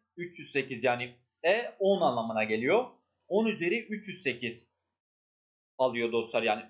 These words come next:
bunun anlamı bu yediden sonra gelen sayı çarpı on üzeri üç yüz sekiz. Aynı burada da böyle float'ta da.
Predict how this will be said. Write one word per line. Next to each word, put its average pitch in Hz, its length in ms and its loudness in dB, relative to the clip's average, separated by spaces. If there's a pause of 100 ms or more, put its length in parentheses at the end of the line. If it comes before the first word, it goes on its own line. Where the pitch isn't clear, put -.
(180)
bunun 196 380 0
anlamı 175 460 0
bu 190 80 -2
yediden 196 360 0
sonra 196 320 -4
gelen 170 300 0
sayı 117 320 -10
çarpı 135 680 0 (360)
on 214 140 2
üzeri 156 300 -2
üç 214 180 -10
yüz - 120 -20
sekiz. 117 340 -6
Aynı 208 320 0
burada 156 220 -2
da 127 120 0
böyle 104 300 -4
float'ta 117 420 2
da. 214 360 0